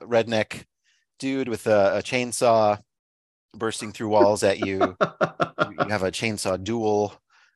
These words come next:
Speaker 1: Um, and, you know, the game originally, I, I got the demo when it first came out, and I'm like, "This is just too scary. This is first person.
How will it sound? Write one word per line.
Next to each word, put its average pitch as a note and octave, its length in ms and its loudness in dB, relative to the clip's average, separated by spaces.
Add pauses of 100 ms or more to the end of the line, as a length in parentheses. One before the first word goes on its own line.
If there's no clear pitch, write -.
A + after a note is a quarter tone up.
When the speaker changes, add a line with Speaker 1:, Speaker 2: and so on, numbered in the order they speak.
(100)
Speaker 1:
Um, F2+ 600 -2 (800)
and, G#2 540 0 (680)
you A2+ 100 -6
know, G2 140 0
the G#2 80 0
game D#3+ 380 0 (540)
originally, D3 580 -2 (260)
I, G#2 200 4
I G#2 320 2 (200)
got A#2 180 2
the F#2+ 80 -8
demo A2+ 320 0
when F#2 160 -8
it E2+ 80 -12
first - 420 -8
came F#2+ 220 -6
out, G2+ 220 2
and G2 80 -6
I'm F#2 80 -6
like, F2+ 140 -8
"This C#3 180 -10
is D#3+ 140 -12
just - 360 -10
too F2+ 240 -12
scary. G#2+ 520 -4
This E2+ 160 -12
is E2+ 100 -12
first A2+ 300 -8
person. G#2+ 560 -8